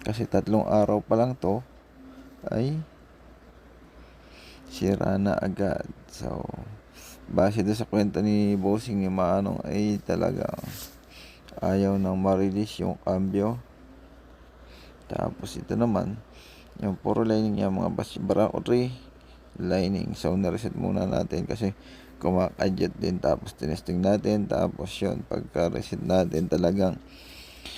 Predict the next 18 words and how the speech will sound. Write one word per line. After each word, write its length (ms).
merong 680
umaatungal 960
na, 240
mga 260
boss. 360
Kasi 200
pangkarga 800
nga 240
ito, 320
napupersa 920
rin. 320
Kasi 240
mga 320
forty 360
container 600
yung 240
ginaga-, 480
kinakarga. 720